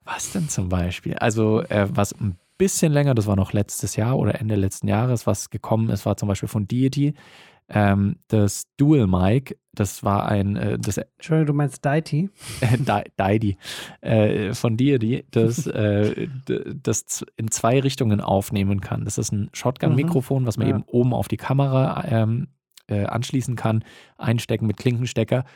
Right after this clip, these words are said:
Speaker 1: Und man hat eben die Wahl, nur das vordere Mikrofon, nur das hintere Mikrofon oder mit beiden aufzunehmen, was natürlich für so Run-and-Gun-Shooting sehr, sehr cool ist. Das ist, äh, äh, eine Sache, wo, äh, wo halt tatsächlich ein Hersteller zugehört hat,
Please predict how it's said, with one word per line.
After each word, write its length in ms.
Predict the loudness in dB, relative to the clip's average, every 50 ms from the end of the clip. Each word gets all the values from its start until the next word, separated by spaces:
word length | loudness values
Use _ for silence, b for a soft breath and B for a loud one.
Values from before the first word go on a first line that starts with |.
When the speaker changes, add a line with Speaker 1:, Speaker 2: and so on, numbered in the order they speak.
| B B
Speaker 1:
Und 80 | -2 0
man 100 | 2 2
hat 140 | 2 0 0
eben 120 | -2 0 0
die 120 | 2 2
Wahl, 240 | 4 4 4 4 4
nur 160 | 4 2 2
das 140 | 0 -2 -4
vordere 340 | -2 0 2 2 2 2 2
Mikrofon, 540 | 2 0 0 -2 -2 -2 0 0 0 2
nur 140 | 2 0 0
das 120 | -2 -2 -4
hintere 260 | -2 -2 0 0 0
Mikrofon 540 | 0 0 -2 -4 -6 -4 -2 -4 -4 -4 -2
oder 160 | -2 -2 -2
mit 240 | -2 -4 -6 _ _
beiden 320 | -6 -4 -2 0 0 0
aufzunehmen, 800 | 0 -2 -4 -4 -6 -8 -6 -4 -2 0 0 0 0 -2 -4 B B B B B B B
was 160 | B -8 -4 -4
natürlich 560 | -4 -2 0 2 2 4 4 2 0 -2 b b b b
für 140 | -8 -6 -4
so 100 | -2 -2
Run-and-Gun-Shooting 1160 | 0 0 -2 -2 -2 -4 -4 -2 -2 -2 -2 -2 -4 -2 -2 -2 0 0 0 -2 -2 -2 -6 -6
sehr, 380 | -8 -8 -6 -4 -2 -2 0 0
sehr 140 | 0 -2 -2 -2 -2
cool 140 | -2 0 0
ist. 240 | -2 -4 -6 -12 _ _ b b b b b b b b b b _
Das 220 | -2 -2 -2 -2 -2
ist, 340 | -2 0 -2 -2 -4 -8 -6 -4 -2
äh, 420 | -2 -2 -2 -2 -2 -2 -2 -2
äh, 20 |
eine 180 | -2 -2 -2 0
Sache, 240 | 2 2 2 2 0
wo, 300 | 0 0 -2 -2 -4 -8 _
äh, 120 | -12 -12 -12 -14 _
wo 420 | -20 -20 -18 -16 -12 -8 -6 -4
halt 100 | -4 -2 -4
tatsächlich 320 | -2 -2 -2 -2 -2 -2
ein 60 | -2
Hersteller 640 | -2 0 -2 -2 -2 -2 0 2 2 2 2 0 -4 _ _ _ _
zugehört 560 | -8 -6 0 2 2 4 4 4 2 2 2 0
hat, 260 | -2 -2 -4 -8